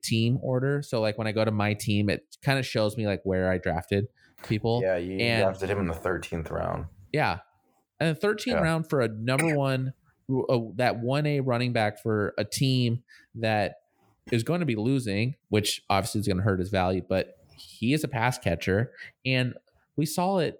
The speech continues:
Speaker 1: just last season in his rookie year that he was, when healthy, he was carrying this team.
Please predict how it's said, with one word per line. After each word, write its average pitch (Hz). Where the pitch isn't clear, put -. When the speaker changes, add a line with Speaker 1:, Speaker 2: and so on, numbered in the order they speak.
Speaker 1:
just -
last 180
season 208
in 110
his 110
rookie 143
year 165
that 123
he 127
was, 127
when 135
healthy, 135
he 175
was 175
carrying 185
this 92
team. 92